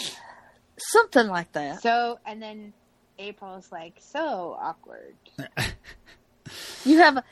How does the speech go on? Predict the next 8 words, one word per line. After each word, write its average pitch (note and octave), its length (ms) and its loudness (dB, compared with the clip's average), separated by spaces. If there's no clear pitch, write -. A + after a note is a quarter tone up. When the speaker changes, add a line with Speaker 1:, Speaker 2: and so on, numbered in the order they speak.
Speaker 1:
you E4 160 -2
have F#4+ 100 0
a D#4+ 40 4
nice B3+ 360 0
face. G3 560 -8
Speaker 3:
<laughs> - 220 0
Speaker 2:
Yeah. - 260 -4
Speaker 3:
Uh, B2+ 540 2